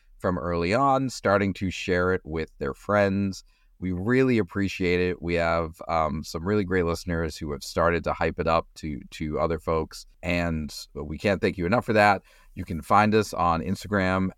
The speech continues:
at Stop Wasting Your Wine. You can go to our website, stop wasting your wine dot com. You can find us on any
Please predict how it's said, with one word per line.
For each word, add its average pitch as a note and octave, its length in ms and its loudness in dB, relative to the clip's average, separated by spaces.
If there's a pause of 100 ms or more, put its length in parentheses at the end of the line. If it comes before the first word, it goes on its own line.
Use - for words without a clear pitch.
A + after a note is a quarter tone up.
at F#2+ 220 0 (100)
Stop E2 340 -2
Wasting E2 300 -6
Your D#2+ 140 -4
Wine. A#2 400 4
You F#2 100 -2
can F#2+ 100 -8
go E2+ 140 0
to E2+ 60 2
our E2 100 2
website, F#2 500 2
stop D#2+ 300 0
wasting E2 300 -4
your D#2+ 120 -4
wine D#2 380 -2 (320)
dot D#2 280 0
com. A2 520 2 (260)
You F2 140 -6
can D#2 160 -6
find G2 300 2
us F#2 160 -2
on E2+ 280 0 (140)
any A#2 520 2